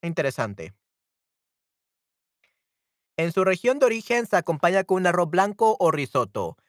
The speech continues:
mientras que en otras regiones del país se sirve con pasta y papas estofadas. El nombre del pati-, platillo tiene que ver con que osso buco,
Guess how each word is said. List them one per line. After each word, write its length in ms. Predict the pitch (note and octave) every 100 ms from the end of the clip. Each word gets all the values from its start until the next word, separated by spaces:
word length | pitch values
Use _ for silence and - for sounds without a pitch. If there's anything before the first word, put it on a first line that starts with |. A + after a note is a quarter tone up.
| _
mientras 360 | - D3+ D3+ C#3+
que 140 | -
en 60 | C#3+
otras 320 | D#3 E3+ E3+
regiones 340 | E3+ - F3 D#3+
del 140 | E3
país 400 | F3 E3 G3+ A3+
se 120 | B3
sirve 300 | - D#3+ E3
con 200 | - C#3
pasta 480 | - F3+ F#3 - F#3+
y 60 | E3+
papas 420 | - D#3 D#3+ D3+
estofadas. 720 | C#3 C3+ A#2 A2+ F#2 F2+ - _ _ _ _ _ _ _ _ _ _ _ _ _ _
El 120 | G3
nombre 260 | A3 C#4 C4+
del 160 | A3+ F#3
pati-, 320 | F3 - A#3
platillo 500 | F3+ F3 A#3 B3 B3
tiene 280 | A#3+ F#3 F#3
que 160 | - F3+
ver 300 | F#3 G#3 -
con 440 | - F#3+ G3 G3+
que 440 | G3+ F#3 F#3 G3 F#3
osso 380 | F3+ F3+ - D#3+
buco, 500 | C#3 A2+ - G2 F#2